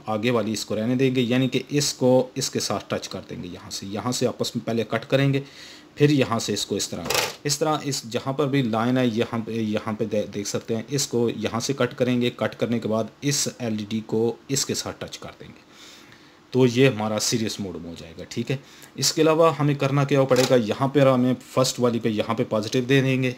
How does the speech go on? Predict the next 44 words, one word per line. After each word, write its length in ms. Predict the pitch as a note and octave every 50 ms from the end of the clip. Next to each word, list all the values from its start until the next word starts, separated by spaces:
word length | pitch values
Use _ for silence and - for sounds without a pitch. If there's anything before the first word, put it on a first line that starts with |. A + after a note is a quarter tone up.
| - - -
और 260 | A#2 A#2+ A#2+ B2+ - -
एंड 180 | B2+ B2 A#2+ A#2
वाली 220 | A#2+ A2+ G#2 A2
पे 100 | G#2+ -
यहाँ 280 | G#2+ G2+ G2+ - G#2 G#2 -
पे 120 | A#2 B2
नेगेटिव 760 | B2+ A#2 G2+ F#2+ G2 G2 G2 G#2 G#2+ G#2+ G2 F#2 F#2+ F#2+ E2+ -
देंगे, 300 | F#2 F#2 F#2 F2 F#2 -
ठीक 200 | - A#2+ A#2+ -
है, 60 | C#3 B2+ - _ -
ये 100 | G#2+ A2+
नेगेटिव 360 | A2 G2+ F2+ E2+ E2 D#2 -
है। 160 | - E2+ G2 - - - - - - - - -
इसके 220 | - D#3+ - - F3+
अलावा 240 | E3+ F3 E3+ F3 E3+
हम 240 | D3 C#3 C#3+ D#3+ D#3+
इसकी 280 | D#3 D3+ - - E3+
नेगेटिव 600 | D3+ C#3 A#2+ A#2 A#2+ A#2 A#2 B2+ C#3+ D3+ E3 D3+
जो 160 | C#3 C3+ C#3 C#3
है 60 | C#3+
वो 200 | C#3 B2 C3+ D3
भी 220 | C#3+ C#3+ C#3+ D3+ D3 - _
कट 140 | C3+ B2 -
करनी 280 | - - A2 G2+ G2+ F2+
पड़ेंगी, 360 | - F#2+ E2 E2 F2 E2 D#2+ -
ठीक 180 | - A#2 G#2+
है। 60 | B2+ B2
सारी 260 | - B2 G#2+ G#2 A#2+
की 80 | - B2
सारी 220 | - B2 A#2+ B2 A#2+ -
पांच 260 | - A#2+ B2+ C#3 C3+ C3+
नेगेटिव 400 | B2 A#2 G#2+ G#2+ B2 - C3 C3
हैं 100 | C#3 B2+
बैक 180 | A#2 A#2 A2 -
साइड 240 | - B2+ A#2+ A2+ A#2
में, 120 | A#2+ A#2 - - - - - - - - -
तो 80 | B2+
वो 300 | B2+ B2+ B2+ B2 A#2+ B2+ B2 B2 - - _ _
पांचों 380 | A#2 A2+ A#2 B2 B2 - C3+ C#3
की 140 | C#3 C#3 B2+
पांचों 560 | - - A2+ A2 A2 G#2+ - - B2 A#2+ A#2+
हमें 200 | A#2+ A#2 A#2 A2+ A2+
नेगेटिव 440 | A2 G2 F#2+ F#2+ F#2 G#2+ A2+ B2+ B2
भी 100 | B2